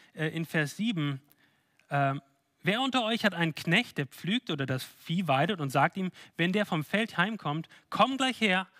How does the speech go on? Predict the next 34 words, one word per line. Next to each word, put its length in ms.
und 140
setz 220
dich 160
zu 120
Tisch? 440
Wird 220
er 80
nicht 180
vielmehr 400
zu 120
ihm 120
sagen, 440
bereite 460
mir 160
das 160
Abendessen, 720
schürze 440
dich 200
und 80
diene 240
mir, 240
bis 180
ich 80
gegessen 480
und 140
getrunken 440
habe? 380
Danach 400
sollst 280
du 60
auch 140
essen 300
und 140
trinken.“ 300